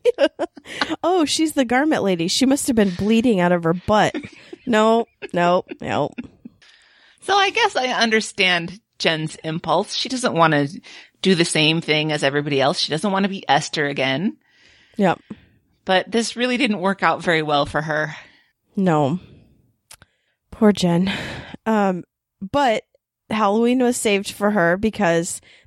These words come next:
Speaker 2: that's when they got engaged. I totally forgot about that until this clip, that Jason engaged her on Halloween.
Speaker 1: Yeah, that seems like an interesting choice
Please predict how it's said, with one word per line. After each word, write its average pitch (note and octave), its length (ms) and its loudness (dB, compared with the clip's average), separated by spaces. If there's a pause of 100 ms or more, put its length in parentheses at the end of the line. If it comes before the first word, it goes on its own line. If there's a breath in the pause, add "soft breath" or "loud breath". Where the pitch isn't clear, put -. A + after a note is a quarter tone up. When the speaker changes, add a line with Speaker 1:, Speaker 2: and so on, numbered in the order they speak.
Speaker 2:
that's F3 320 0
when F3+ 360 2
they F#3+ 140 2
got E3 220 2
engaged. A#3+ 320 2
I A3 120 4
totally B3 500 2
forgot A#3 420 2
about G3 280 2
that D#3 280 2 (500 soft breath)
until G3+ 260 2
this F3+ 240 0
clip, - 360 0 (580 soft breath)
that - 220 2
Jason A3+ 420 2
engaged G3 580 2
her F3+ 220 2
on F3 240 0
Halloween. F3 760 -2 (640 loud breath)
Speaker 1:
Yeah, A4 260 2
that C#4+ 160 0
seems G#4+ 300 -6
like F4+ 180 -4
an C4 80 -4
interesting B3+ 720 0
choice - 680 -4